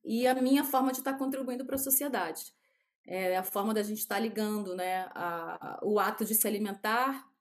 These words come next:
com uma atividade saudável, que seria atividade física,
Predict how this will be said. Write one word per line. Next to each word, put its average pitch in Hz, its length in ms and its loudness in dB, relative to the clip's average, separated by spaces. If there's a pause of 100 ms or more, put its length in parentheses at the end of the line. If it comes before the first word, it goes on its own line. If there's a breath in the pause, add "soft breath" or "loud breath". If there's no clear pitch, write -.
com 247 640 0
uma 214 220 -2
atividade 190 640 -2
saudável, 208 640 2
que - 40 -4
seria 196 220 -6
atividade 185 480 -4
física, 240 480 -4